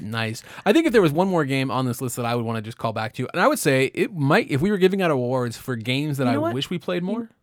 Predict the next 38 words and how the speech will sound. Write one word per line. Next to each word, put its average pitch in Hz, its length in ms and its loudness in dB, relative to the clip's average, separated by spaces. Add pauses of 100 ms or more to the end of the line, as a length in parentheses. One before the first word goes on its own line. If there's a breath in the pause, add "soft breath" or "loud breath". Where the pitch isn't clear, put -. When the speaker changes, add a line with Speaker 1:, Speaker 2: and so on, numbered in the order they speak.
(480)
Speaker 2:
Let's 311 180 -8
give 285 120 -6
out 269 120 -2
awards 247 320 -2
for 196 100 -8
games 214 320 -4
you 220 80 -6
wish 220 160 -6
we 220 80 -8
played 240 240 -8
more. - 260 -10
Speaker 1:
Fantastic 214 560 2
Factories. 120 560 -8 (520 loud breath)
Speaker 2:
Really? 196 840 4
Speaker 1:
The, 156 60 -8
here's 262 140 6
the 269 60 2
thing. 208 220 0 (160 loud breath)
It's 214 160 -4
a 208 60 2
simple 240 260 2
game. 156 260 0
There's 170 200 -4
not, 220 260 -2
like, 151 120 -2
a 127 60 -6
su-, 214 280 -2
it's 170 160 -4
not 196 160 2
so 220 140 0
heavy, 165 280 2
but 143 160 0
it's 131 140 -8
not, 160 200 0
like, 120 260 -2
s-, - 340 -16
you 139 100 -6
know, 110 280 -6